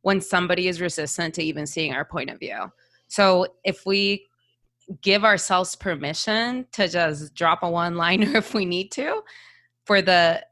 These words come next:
that, that can be a huge part of our own healing, because that also requires that we lean into our fear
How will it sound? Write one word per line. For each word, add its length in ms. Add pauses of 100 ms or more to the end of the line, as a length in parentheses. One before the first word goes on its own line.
(180)
that, 340
that 300
can 220
be 400 (440)
a 60
huge 300
part 220
of 100
our 120
own 160
healing, 680 (520)
because 260
that 220 (140)
also 460
requires 920 (180)
that 480
we 220
lean 320
into 640 (120)
our 200
fear 720